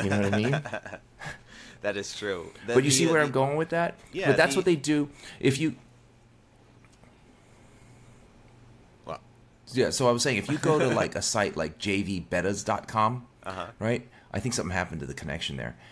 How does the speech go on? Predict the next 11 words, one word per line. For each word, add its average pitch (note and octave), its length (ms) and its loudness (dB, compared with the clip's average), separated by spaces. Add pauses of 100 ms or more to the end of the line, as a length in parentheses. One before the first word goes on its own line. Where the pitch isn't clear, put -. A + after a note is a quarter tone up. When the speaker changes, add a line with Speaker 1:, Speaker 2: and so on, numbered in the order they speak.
(120)
Speaker 2:
Okay. E2+ 160 -12 (520)
Speaker 1:
For - 260 0
every C3 280 2
fish B2 340 0
that A2+ 140 -4
they G2+ 140 -2
have, G2+ 440 -4 (600)
that's G#2 200 0
what G#2+ 100 -6
they F#2+ 100 0
do. E2 300 -6